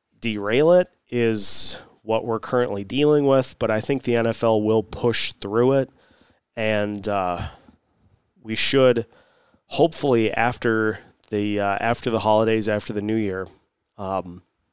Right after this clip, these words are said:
either have a plan to, uh, to get through the season or just kinda push through it at that point, um, and just try to get it done.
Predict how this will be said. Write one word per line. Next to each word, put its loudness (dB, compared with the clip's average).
either 4
have 4
a 2
plan 2
to, 2
uh, 2
to -2
get 0
through 0
the 2
season 2
or 2
just -2
kinda -2
push 0
through 0
it 0
at -2
that 0
point, -4
um, -4
and -2
just -2
try 2
to 0
get 0
it -2
done. -2